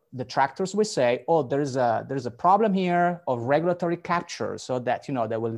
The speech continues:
feed you with the information, you know, they want you to have. Um, yeah, sure. But, you know, this is better than, uh, than what it is right now. Right now is, well, you know, you will not have the information. You will have a very limited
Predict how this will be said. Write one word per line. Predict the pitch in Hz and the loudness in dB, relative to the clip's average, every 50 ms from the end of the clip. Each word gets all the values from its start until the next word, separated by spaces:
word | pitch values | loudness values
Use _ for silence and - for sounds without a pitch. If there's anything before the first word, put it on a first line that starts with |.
| 113 - | -10 -14
feed | _ - - 185 202 185 165 | _ -6 -2 -2 -2 -2 -4
you | 160 170 180 175 175 | -2 2 4 4 4
with | 170 147 135 110 | 4 4 0 0
the | 127 | 0
information, | 127 127 - 131 117 127 139 143 139 - 139 120 117 | -4 -2 -4 -4 -4 -2 -4 -4 -6 -6 -8 -6 -6
you | 123 135 | -4 -4
know, | 127 117 113 117 110 | -4 -2 -2 -4 -4
they | 104 107 147 185 | -4 -2 0 0
want | 185 165 147 139 131 127 117 117 | 0 0 0 -2 -2 -2 -4 -6
you | 123 127 120 | -4 -4 -6
to | 113 - 107 110 | -6 -8 -8 -4
have. | 143 - 160 113 110 131 151 - - _ - _ - - _ _ _ - | -2 0 0 0 0 0 -2 -8 -16 _ -20 _ -20 -20 _ _ _ -4
Um, | 123 117 113 110 107 - _ _ _ - | 0 0 0 0 -2 -6 _ _ _ -2
yeah, | 262 254 - - - | 0 0 0 -2 -6
sure. | - - 269 254 - - - _ - | -8 -2 0 0 0 -2 -8 _ -2
But, | - 151 - - - | -2 -2 -2 0 -2
you | 196 | 0
know, | 143 113 - - _ _ _ _ _ _ _ - | 0 0 -2 -4 _ _ _ _ _ _ _ -4
this | 147 180 175 - | -4 -2 -2 -2
is | 165 - | -6 -6
better | 143 120 - 143 - - - 190 190 | -6 0 2 2 2 2 2 0 0
than, | 170 151 170 160 170 175 180 180 | 0 0 0 2 2 0 0 -2
uh, | 180 175 160 156 165 | -2 -2 -4 -4 -2
than | 160 170 175 175 165 | -2 -2 -2 0 0
what | 170 175 170 | -2 -2 -2
it | 156 165 | -2 -2
is | 185 180 185 175 | -4 -4 -4 -4
right | 185 214 208 220 | -2 -2 -2 -2
now. | 269 302 - 120 107 92 101 | -2 -2 0 0 -2 -2 -2
Right | 117 123 131 147 | -2 -2 -2 -2
now | 170 185 202 160 151 | -4 -2 0 0 0
is, | 180 - 127 135 147 151 - - | 0 0 -2 -4 -4 -4 -6 -4
well, | 143 147 147 165 | -2 -2 -2 -2
you | 196 185 | -2 -4
know, | 151 123 | -6 -6
you | 123 131 | -6 -6
will | 139 147 160 | -4 -2 -2
not | 190 214 240 | 0 0 0
have | 226 233 226 208 180 | -2 -2 -4 -2 -2
the | 190 | -2
information. | 190 185 185 196 180 160 147 147 - 190 185 185 | -4 -2 -2 -4 -4 -2 -4 -4 -4 -6 -6 -6
You | 151 139 151 | -4 -4 -2
will | 156 147 143 | 0 2 2
have | 139 135 135 135 139 - | 4 4 4 2 0 -8
a | 135 | -10
very | 123 117 147 165 196 220 | -4 0 0 2 2 2
limited | 214 202 208 190 185 180 180 - 147 143 139 139 - | 0 0 0 0 0 -2 -4 -2 -2 -2 -2 -4 -12